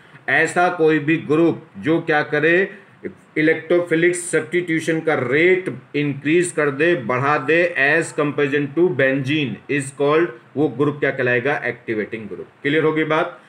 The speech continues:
ये कह रहा है the group which increase the overall electron density in the phenyl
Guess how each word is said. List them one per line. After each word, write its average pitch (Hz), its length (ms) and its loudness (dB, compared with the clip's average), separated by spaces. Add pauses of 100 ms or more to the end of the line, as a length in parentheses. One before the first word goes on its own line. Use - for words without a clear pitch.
(300)
ये 127 60 -8
कह 151 100 0
रहा 170 100 4
है 151 100 -2
the 127 260 0
group 170 260 4 (200)
which 160 260 -2
increase 147 680 2
the 143 140 -2
overall 151 560 2
electron 147 600 0
density 139 540 -2 (220)
in 143 200 -2
the 143 140 2 (160)
phenyl 131 380 0